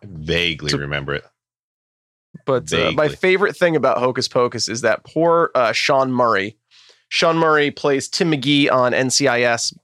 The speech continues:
Speaker 2: Maybe he's not on it anymore, but he played it for a long time. This is, like, his first role.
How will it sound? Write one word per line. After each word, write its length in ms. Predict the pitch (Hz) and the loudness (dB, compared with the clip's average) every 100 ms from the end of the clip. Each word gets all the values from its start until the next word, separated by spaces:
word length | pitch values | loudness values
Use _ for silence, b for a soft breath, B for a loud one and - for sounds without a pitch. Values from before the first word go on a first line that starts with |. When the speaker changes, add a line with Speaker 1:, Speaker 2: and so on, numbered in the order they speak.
| _ 101 - | _ -20 -6
Speaker 2:
Maybe 480 | 127 139 131 123 | 0 0 0 -2
he's 180 | 117 113 | -2 -2
not 160 | 120 117 | 0 2
on 140 | 113 | 2
it 40 | 110 | 0
anymore, 280 | 113 113 113 | 0 0 -2
but 60 | |
he 60 | 123 | -2
played 220 | 143 139 | 0 0
it 60 | - | 0
for 120 | 123 | 0
a 40 | |
long 200 | 120 117 | 2 0
time. 240 | 113 117 113 B B - | 0 -2 -4 B B -4
This 140 | 156 | -2
is, 80 | 170 | 2
like, 140 | 160 143 | 2 2
his 160 | 131 | -2
first 400 | - 147 143 - | 0 0 0 0
role. 440 | 127 127 139 147 | 0 4 4 2